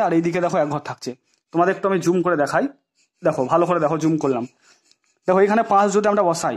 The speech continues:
দেখো পাঁচ বসালাম, আমি পরে মুছে দিচ্ছি। তাহলে দেখো মিডল কোথায় হচ্ছে, দেখো এক, দুই, তিন, চার, পাঁচ, এইখানে কি মিডল হবে? এখানে মিডল হবে না। কেন হবে না? কারণ এইখানে দেখো এই মিডলের পরে এটা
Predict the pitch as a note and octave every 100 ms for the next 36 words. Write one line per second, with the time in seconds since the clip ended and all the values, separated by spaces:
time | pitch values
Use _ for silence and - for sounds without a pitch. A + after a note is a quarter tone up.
0 | - E3 G3 F#3 F3 D#3+ D3+ E3 E3+ E3+
1 | D#3 D#3 D3 C#3+ - D#3 D3 - A3 -
2 | _ _ _ _ _ - F3+ G#3+ F#3+ E3
3 | B3 D4 - _ - D#3 F3+ A#3+ G3+ G3+
4 | F3+ D#3 C#3 B2+ C3+ _ _ _ _ _
5 | _ _ _ _ - F3+ G3 - E3 D#3
6 | F#3 G3+ G#3 - F#3 F#3+ G3+ - F3 F3+
7 | E3+ C#3 - E3+ F3+ G3+ G3+ G3 F3+ G#3+
8 | B3+ D3 D#3+ F3+ E3+ E3 C#3+ B2+ C3+ -
9 | G3+ G3+ G#3+ C#4 - - - _ _ -
10 | F3 A#3+ A3 - _ - F3 F#3+ A3 G#3
11 | G#3+ A3 - - F3 F#3 F3+ G#3 G#3 G3
12 | G3 F3+